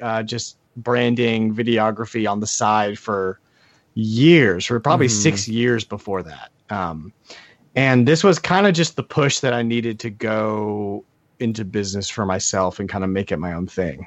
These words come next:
Speaker 1: Um, so, uh, it, it just is crazy how it worked out. You know, I told everyone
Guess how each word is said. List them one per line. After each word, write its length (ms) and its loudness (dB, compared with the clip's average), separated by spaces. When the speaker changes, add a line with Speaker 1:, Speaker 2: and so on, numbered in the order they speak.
Speaker 1:
Um, 400 -2
so, 600 4
uh, 400 2
it, 380 -2
it 140 -2
just 360 -4
is 220 2
crazy 680 2
how 400 4
it 160 0
worked 320 -2
out. 300 0
You 120 -6
know, 280 -2
I 380 -4
told 400 2
everyone 760 -2